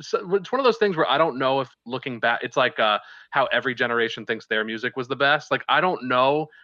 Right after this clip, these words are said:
if looking back on it, I'm just looking back on it with nostalgia, or if it was actually the best time for T V and the best time to be a kid and the best time for music. You know what I mean? Like,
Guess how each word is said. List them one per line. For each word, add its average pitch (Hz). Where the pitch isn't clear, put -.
if 127
looking 127
back 107
on 131
it, 143
I'm 117
just 113
looking 117
back 104
on 113
it 110
with 104
nostalgia, 117
or 127
if 123
it 135
was 117
actually 110
the 107
best 95
time 92
for 120
T 113
V 98
and 98
the 92
best 92
time 98
to -
be 101
a 95
kid 92
and 92
the 92
best 95
time 95
for 101
music. 101
You 135
know 143
what 147
I 156
mean? 143
Like, 107